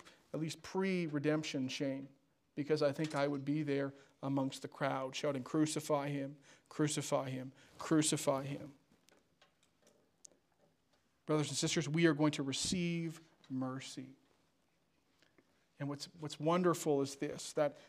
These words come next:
that final picture, that, that not only does he,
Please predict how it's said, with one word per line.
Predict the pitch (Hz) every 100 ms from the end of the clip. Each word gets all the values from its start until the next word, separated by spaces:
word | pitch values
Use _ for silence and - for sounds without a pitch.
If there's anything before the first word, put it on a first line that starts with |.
| -
that | 151
final | 143 175 175 175
picture, | 160 175 165 - 180 185 - _ _ _ _ _ _ _ _ _ _ - _
that, | 147 131 - - - _ _ _ _
that | 160
not | 160 185 185
only | 180 190 165 147
does | 143 135
he, | - 139 135